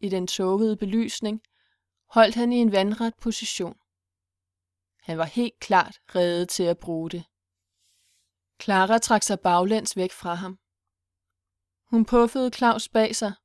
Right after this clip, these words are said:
mens hun hele tiden sørgede for at holde sig direkte mellem Claus og manden på hesten.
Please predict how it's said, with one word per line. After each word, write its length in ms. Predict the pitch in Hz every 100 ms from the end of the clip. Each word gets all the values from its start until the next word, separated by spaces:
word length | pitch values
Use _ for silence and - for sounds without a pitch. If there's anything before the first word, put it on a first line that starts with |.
| _
mens 240 | 220 208 220
hun 120 | 220
hele 280 | 214 240 262
tiden 280 | 262 220
sørgede 400 | 220 208 190 208
for 320 | 226 202 202 - _ _ _ -
at 160 | 220 208
holde 280 | 202 202 214
sig 180 | 220 -
direkte 520 | 277 254 202 208 - 226
mellem 340 | 208 180 190
Claus 420 | 226 214 - - _ _ _ _
og 140 | - 220
manden 360 | 202 185 190
på 120 | 190 185
hesten. 480 | 175 160 - 180